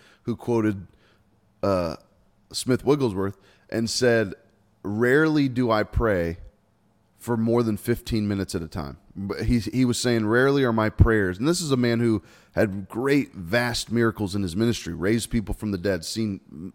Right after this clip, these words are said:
miraculous things happen in his ministry. But he said, "Rarely do I ever pray for more than fifteen minutes," so maybe five minutes.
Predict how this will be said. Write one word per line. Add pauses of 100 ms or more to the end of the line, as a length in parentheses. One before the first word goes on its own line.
(100)
miraculous
things
happen
in
his
ministry. (420)
But
he
said,
"Rarely
do
I
ever
pray
for
more
than
fifteen
minutes,"
so
maybe
five
minutes.